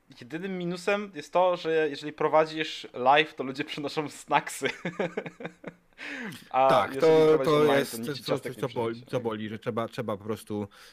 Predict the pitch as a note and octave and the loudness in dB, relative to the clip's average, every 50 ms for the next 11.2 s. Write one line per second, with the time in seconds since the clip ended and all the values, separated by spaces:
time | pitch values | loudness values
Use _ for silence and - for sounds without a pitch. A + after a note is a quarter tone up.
0 | _ _ - - B2 B2 A2 G#2 G2 G#2 F#2 F#2 G#2 G2 G2 F2+ A2 G2 - - | _ _ -6 -2 0 0 0 0 -2 -4 -4 -4 -4 -4 -4 -4 -6 -6 -4 -4
1 | G#2 F#2+ - - A#2 A#2+ - - - B2 A2+ G#2+ G2+ G2 F#2+ F#2 F#2 F2+ F2+ F2 | -6 -6 -6 -6 -8 -8 -8 -4 -2 0 0 0 0 0 0 -2 -2 -4 -6 -8
2 | - _ _ _ _ - - - - _ _ _ _ B2 G#2 G2 - - E2 - | -10 _ _ _ _ -20 -20 -20 -20 _ _ _ _ -6 -6 -6 -6 -12 -18 -18
3 | - _ _ - - - _ _ _ _ C3+ B2 - B2+ B2 A#2+ A2+ A#2 A#2 - | -20 _ _ -20 -20 -20 _ _ _ _ -10 -8 -4 0 2 2 2 2 0 -2
4 | - A2 G#2 - - B2+ - - G#2 - - A2+ G#2+ G#2 G2+ G2+ - - _ G2+ | -8 -8 -6 -4 -4 -4 -4 -6 -12 -12 -8 -6 -4 -4 -4 -4 -6 -14 _ -10
5 | G2 F#2 - - - _ - C3 G#2 F#2 F#2+ A2 C#3+ _ - - G2 F#2+ E2 - | -10 -10 -10 -14 -12 _ -6 -6 -4 -4 -4 -4 -6 _ -10 -10 -8 -8 -8 -12
6 | G2+ - A#2 A2+ G#2+ G#2 G#2 - - - G#3 G#3+ G3 E3 - F3 E3 - - D3+ | -6 -4 -2 -2 0 -2 -4 -4 -4 -4 0 0 0 0 2 0 -2 0 -2 0
7 | - D#3 C#3 C3 B2+ A#2+ B2 D3+ D#3+ C#3+ B2 A2 A2+ A2+ A#2 B2 _ _ A#2+ A2 | 2 4 4 4 2 2 0 -2 -2 0 0 0 0 -2 -4 -8 _ _ -14 -8
8 | A2 A#2 C3+ B2+ - A#2+ G2+ G#2+ G#2+ _ C3+ C3+ B2 - A#2+ G#2+ G#2+ G2 A2+ A2+ | -4 -4 -4 -2 -2 -4 -2 -2 -4 _ -2 -4 -2 -2 -4 -4 -2 -2 0 -2
9 | A2 - - A#2 G2 G#2 A2 G#2 - A#2 A2+ _ - E3 C#3+ A#2+ A#2 A#2 - _ | -2 -2 -4 -6 -2 -2 -2 -2 0 -4 -4 _ 2 2 2 2 -2 -8 -14 _
10 | _ A#2 _ _ - B2 A#2+ A#2 A2+ A#2 A#2 - _ - - - C3 B2+ B2 A#2+ | _ -20 _ _ -4 0 2 2 2 2 0 -2 _ -10 -4 -2 0 2 4 4
11 | A#2+ A#2 A2+ | 4 2 0